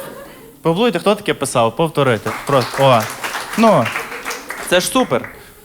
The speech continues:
Я так, е, пів десятого класу хімію повторяв. Потім вже не повторяв, бо казав, що вже знаю. Вже.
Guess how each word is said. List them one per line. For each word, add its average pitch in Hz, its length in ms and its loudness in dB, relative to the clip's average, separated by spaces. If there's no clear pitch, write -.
Я 175 140 4
так, 202 220 0
е, 196 220 4
пів 196 200 -2
десятого 202 380 4
класу 190 320 2
хімію 180 320 2
повторяв. 113 500 4
Потім 165 280 2
вже 165 180 4
не 165 100 4
повторяв, 156 500 4
бо 147 120 0
казав, 147 260 2
що 135 80 -2
вже 139 120 2
знаю. 117 400 2
Вже. 123 320 2